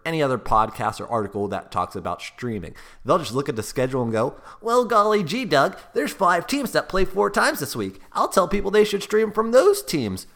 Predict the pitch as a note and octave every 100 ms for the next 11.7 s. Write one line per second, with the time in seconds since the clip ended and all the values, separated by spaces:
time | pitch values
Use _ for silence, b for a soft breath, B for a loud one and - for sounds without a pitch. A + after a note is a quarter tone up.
0 | B _ A2+ C#3 D3+ D#3 D#3 D3 D3 C3+
1 | - F#2+ G#2+ G#2 G#2+ G#2+ A#2 A2 B2 C3
2 | - G#2+ G#2 F#2+ F2 F#2 F#2+ B B -
3 | D#3 G3 F3 D#3+ - A#2+ B2 A2+ - A#2+
4 | G#2+ G#2+ - G#2+ G2+ F#2+ F#2 G2 F#2+ F2+
5 | F#2 - G2+ G2+ - - _ D3+ F3 F3
6 | - G#2+ F#2+ F#2 - - F#2 F#2 G2+ B
7 | B B - - C3 D3 D3 - A#2+ B2+
8 | G#2+ G#2 G2 F#2 A#2 A2+ B2 A2 A2 A2
9 | - A2 G#2 G2 F#2+ G2 G2+ A#2+ A2 G#2+
10 | F#2+ - G2+ G2 G#2 F#2+ F#2+ F#2 F2+ F2+
11 | - F#2+ F2+ - - E2+